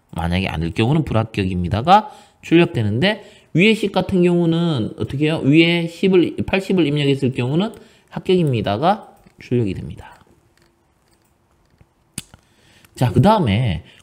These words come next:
홀수인지 짝수인지 판단하시오. 마찬가지입니다. 어, 문자열 입력 객체에, 어, 문자열을 입력받고, 그 다음에 이걸 숫자로 바꾸는 거죠. 받-, 바꿨는데 이로 나눈 나머지가,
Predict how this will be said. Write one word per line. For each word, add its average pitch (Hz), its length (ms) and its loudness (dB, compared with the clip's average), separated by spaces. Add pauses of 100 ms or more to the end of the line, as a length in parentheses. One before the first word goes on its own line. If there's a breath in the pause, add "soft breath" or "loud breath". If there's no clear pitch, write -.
(100)
홀수인지 269 640 0
짝수인지 208 680 -2
판단하시오. 190 760 -4 (340)
마찬가지입니다. 107 1080 -4 (560 soft breath)
어, 80 500 0
문자열 127 480 4
입력 110 240 -2
객체에, 147 920 0 (760)
어, 87 220 -6
문자열을 123 760 2
입력받고, 107 1080 -4
그 - 80 -8
다음에 120 280 -2
이걸 120 180 0
숫자로 240 360 0
바꾸는 175 400 2
거죠. 185 340 -2 (760 soft breath)
받-, 180 380 4
바꿨는데 165 840 4
이로 214 320 4
나눈 190 520 4
나머지가, 202 840 2